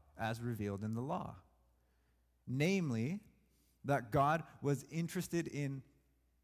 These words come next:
an inner righteousness that led to an external righteousness, rather than just being focused on the outside.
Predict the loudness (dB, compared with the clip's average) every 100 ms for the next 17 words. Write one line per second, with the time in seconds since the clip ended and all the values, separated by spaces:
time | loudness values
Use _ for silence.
0 | _ _ -20 _ -4 -4 0 0 2 0
1 | -2 -4 -6 0 0 0 -4 -6 -6 -8
2 | -8 -12 -16 _ _ _ -4 -2 -2 -2
3 | -2 -2 -4 -2 -2 -4 -6 -8 -4 -2
4 | 0 -2 -2 -4 -6 -8 -14 -12 -14 -14
5 | -20 -20 _ _ _ _ _ _ _ _
6 | _ _ 0 0 2 0 -2 -2 -4 -4
7 | -6 -4 -8 -8 -8 -4 -4 -4 -6 -10